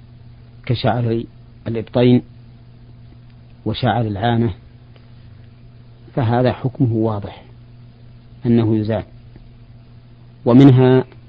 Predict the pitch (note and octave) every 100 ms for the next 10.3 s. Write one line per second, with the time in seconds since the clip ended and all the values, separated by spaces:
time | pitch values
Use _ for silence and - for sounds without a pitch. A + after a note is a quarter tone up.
0 | - - - - B2 C3 B2+ - B2+ A2+
1 | A2 A#2 - A2+ A#2 A2+ A2 A2+ A#2+ C3
2 | - - - - - - - A#2+ B2 A#2+
3 | A2+ A#2 A2+ - - - - - - -
4 | - - A2+ A2+ G#2 A2 A2+ A2 A#2+ A#2+
5 | - - - - - - - - - -
6 | - A#2 A#2 A#2 A2+ - A#2 A#2 A#2 C3+
7 | C3 - - - - A#2 A2+ A#2+ B2 A2+
8 | - - - - B2+ A#2+ B2 A#2 A2+ A#2+
9 | G#2 G#2+ A2 A2 G#2+ A#2+ A#2 A#2 B2 A#2
10 | B2 G2+